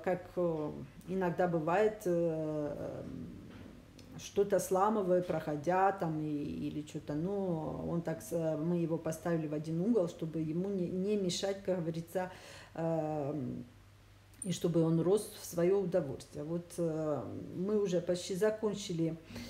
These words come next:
э, ста-, э, высаживать наши, э, зернышки. Щас немножко высаживаем мы их не на очень, э,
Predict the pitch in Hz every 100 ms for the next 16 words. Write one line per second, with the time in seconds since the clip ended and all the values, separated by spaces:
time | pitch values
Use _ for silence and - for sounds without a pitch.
0 | - - - 175 170 165 156 139 113 -
1 | - - - - 196 185 185 175 170 160
2 | 156 156 - - - - - - - -
3 | - - - - - 196 208 190 170 170
4 | 165 170 170 - 156 156 - - - -
5 | 185 175 170 160 165 233 277 180 - 165
6 | 170 - - - - - 170 - 170 170
7 | 170 - 156 160 - - - - 180 196
8 | 208 190 180 180 185 180 170 208 214 196
9 | 190 180 - 175 175 170 165 165 160